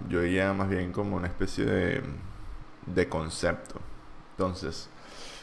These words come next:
¿qué, qué es un, qué es un efecto visual? Son efectos especiales. Efectos especiales, efectos visuales, está un poco en la misma,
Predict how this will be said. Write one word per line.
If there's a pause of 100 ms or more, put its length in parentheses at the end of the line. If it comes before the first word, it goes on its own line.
(140)
¿qué,
qué
es
un,
qué
es
un
efecto
visual? (1900)
Son
efectos
especiales. (560)
Efectos
especiales,
efectos
visuales, (800)
está
un
poco
en
la
misma,